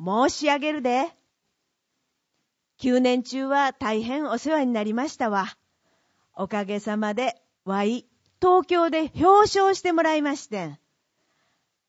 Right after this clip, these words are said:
これはみんなでもろたもんやと思ってますわ。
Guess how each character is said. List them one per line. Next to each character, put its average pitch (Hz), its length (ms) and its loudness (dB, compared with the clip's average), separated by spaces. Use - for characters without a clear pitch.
こ 349 120 -2
れ 254 180 2
は 254 340 2
み 196 220 -4
ん 277 140 2
な 240 120 0
で 190 160 -2
も 247 180 2
ろ 269 140 4
た 208 180 -2
も 247 160 2
ん 294 100 2
や 233 140 2
と 196 120 -4
思 240 160 0
っ 269 100 -6
て 277 120 -2
ま 269 140 -4
す 254 140 -14
わ。 240 240 -6